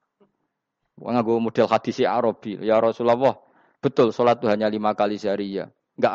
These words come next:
ada yang lain yang wajib?" Enggak. "Demi Allah, saya ndak akan menambahi dan ndak akan mengurangi."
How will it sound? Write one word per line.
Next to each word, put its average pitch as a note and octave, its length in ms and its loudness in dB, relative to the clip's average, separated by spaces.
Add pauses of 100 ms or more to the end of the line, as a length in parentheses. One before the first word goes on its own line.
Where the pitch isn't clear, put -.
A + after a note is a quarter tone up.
ada A#2+ 160 4
yang A#2+ 160 4
lain A#2+ 160 4
yang A#2 120 0
wajib?" G#2+ 220 -4
Enggak. F#2+ 300 -8 (800)
"Demi A2 240 0
Allah, G#2+ 240 2
saya A#2 260 2
ndak G2 100 4 (100)
akan G#2+ 180 2
menambahi G#2 480 0
dan F#2 160 -4
ndak F2+ 160 -6
akan F#2+ 160 -6
mengurangi." F2 440 -10